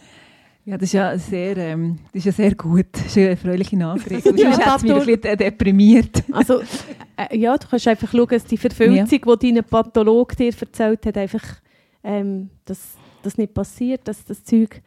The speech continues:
Speaker 2: lebendig
Speaker 1: Entgegenwirkst.
Speaker 2: und in Bewegung hast,
Speaker 1: Das hören
Speaker 2: ja.
Speaker 1: wir dann noch gleich, weil ich habe auch mal einen <clears throat> ganz traurigen Fall gelesen, ähm, von einem Mann, der nämlich, ähm, kein Körpergefühl mehr hat,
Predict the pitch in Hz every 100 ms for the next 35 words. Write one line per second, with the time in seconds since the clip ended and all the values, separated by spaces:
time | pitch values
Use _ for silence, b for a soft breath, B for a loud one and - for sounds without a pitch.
0 | b - 170 202 190 185 175 247 240 233
1 | 233 214 226 214 214 247 220 240 202 -
2 | 190 160 175 175 180 175 165 165 160 170
3 | B B B - 190 170 175 - 190 190
4 | - 180 185 262 294 160 196 - - 180
5 | 196 208 202 202 180 208 202 B B _
6 | - 170 208 233 233 233 b b _ 180
7 | 175 175 175 170 - - - 185 165 180
8 | 180 170 160 175 190 170 170 175 - -
9 | - - 160 165 165 160 - 190 - 170
10 | 214 226 220 220 - 185 208 214 247 -